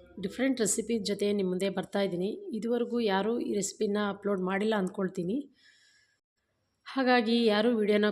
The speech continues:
ಕೊನೆವರೆಗೂ ಸ್ಕಿಪ್ ಮಾಡದೆ ನೋಡಿ. ಹಾಗೆ ಇನ್ನೂ ಯಾರೆಲ್ಲ ನನ್ನ ಚಾನಲ್ನ ಸಬ್ಸ್ಕ್ರೈಬ್ ಮಾಡ್ದೇ ನೋಡ್ತೀರಾ,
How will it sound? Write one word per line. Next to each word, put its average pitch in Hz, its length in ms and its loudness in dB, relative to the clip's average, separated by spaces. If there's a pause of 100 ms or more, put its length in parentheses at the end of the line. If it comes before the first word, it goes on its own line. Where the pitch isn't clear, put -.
ಕೊನೆವರೆಗೂ 196 420 0
ಸ್ಕಿಪ್ - 340 -6
ಮಾಡದೆ 190 360 2
ನೋಡಿ. 196 320 2
ಹಾಗೆ 190 280 0
ಇನ್ನೂ 214 260 2
ಯಾರೆಲ್ಲ 208 340 2
ನನ್ನ 196 180 -2
ಚಾನಲ್ನ 190 380 0
ಸಬ್ಸ್ಕ್ರೈಬ್ 214 380 -2
ಮಾಡ್ದೇ 185 280 0 (100)
ನೋಡ್ತೀರಾ, 190 380 -2